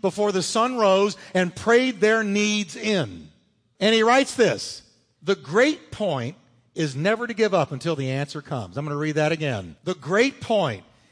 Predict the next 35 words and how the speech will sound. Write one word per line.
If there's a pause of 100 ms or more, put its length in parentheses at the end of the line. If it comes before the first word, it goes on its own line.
(120)
is (140)
never
to
give
up
until
the
answer (200)
comes. (360)
Listen
to
what
he
says. (260)
"I
have
been
praying," (220)
I'm
reading
this
right, (440)
"I
have
been
praying (160)
sixty-three
years
and
eight
months
for
one
man's
conversion."